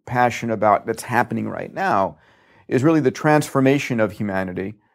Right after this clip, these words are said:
uh, by the incorporation of extraordinary technologies. We'll call these, uh,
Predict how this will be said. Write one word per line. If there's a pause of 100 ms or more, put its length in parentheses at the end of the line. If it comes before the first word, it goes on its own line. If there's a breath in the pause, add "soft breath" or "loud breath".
(220)
uh,
by
the
incorporation
of
extraordinary
technologies.
We'll
call
these, (500 soft breath)
uh,